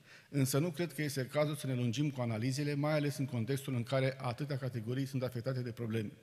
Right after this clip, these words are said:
Statul trebuie să vină urgent cu măsuri care să contracareze aceste nevoi,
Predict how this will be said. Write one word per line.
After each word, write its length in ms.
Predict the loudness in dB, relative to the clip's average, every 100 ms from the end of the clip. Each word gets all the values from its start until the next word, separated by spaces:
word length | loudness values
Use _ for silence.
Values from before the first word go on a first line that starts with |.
| -20 -20 -20 -20 -12
Statul 440 | -8 4 4 4 0
trebuie 240 | 0 0
să 120 | 2
vină 180 | 2 2
urgent 420 | 2 2 2 0
cu 120 | 2
măsuri 400 | 2 2 0 -4
care 200 | 0 0
să 120 | 0 -2
contracareze 640 | -2 -2 0 2 2 2
aceste 320 | 0 -2 -2
nevoi, 440 | -2 2 2 0